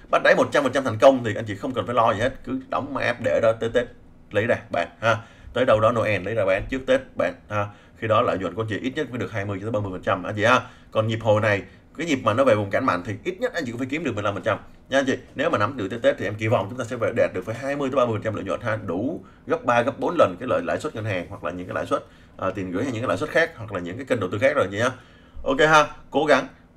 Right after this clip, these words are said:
bắt được cái nhịp này ha. Đối với em thì rất là nhiều mà quý hôm qua là hôm qua thì đất xanh, đất xanh nó về Tết về đấy. Hôm qua gặp cái vùng cản mười bảy chấm tám.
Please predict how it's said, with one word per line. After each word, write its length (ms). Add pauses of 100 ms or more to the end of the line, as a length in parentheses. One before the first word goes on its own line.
(120)
bắt 220
được 100
cái 120
nhịp 120
này 180
ha. 80
Đối 160
với 80
em 100
thì 100
rất 120
là 60
nhiều 200
mà 80
quý 160
hôm 160
qua 240
là 100
hôm 140
qua 80
thì 60
đất 120
xanh, 220
đất 100
xanh 240
nó 80
về 200
Tết 160
về 120
đấy. 120 (1160)
Hôm 140
qua 100
gặp 120
cái 80
vùng 160
cản 180
mười 80
bảy 100
chấm 140
tám. 340